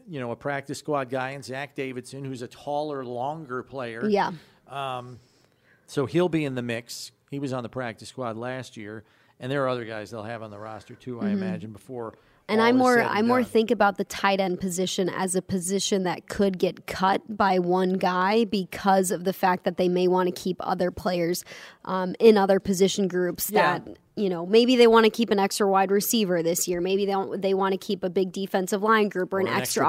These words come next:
Speaker 1: back.
Speaker 2: offensive lineman. Yeah, or an extra running back because,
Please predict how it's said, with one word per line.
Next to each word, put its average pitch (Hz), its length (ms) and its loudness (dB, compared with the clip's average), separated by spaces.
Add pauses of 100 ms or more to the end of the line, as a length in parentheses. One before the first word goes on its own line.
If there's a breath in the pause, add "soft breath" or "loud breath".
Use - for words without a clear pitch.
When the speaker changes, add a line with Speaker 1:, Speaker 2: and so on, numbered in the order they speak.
(100)
Speaker 1:
back. - 40 4
Speaker 2:
offensive 196 340 2
lineman. 202 580 4
Yeah, 208 180 2
or 180 200 -2
an 190 80 0
extra 196 360 -4
running 220 280 0
back 180 280 -4
because, 185 280 -4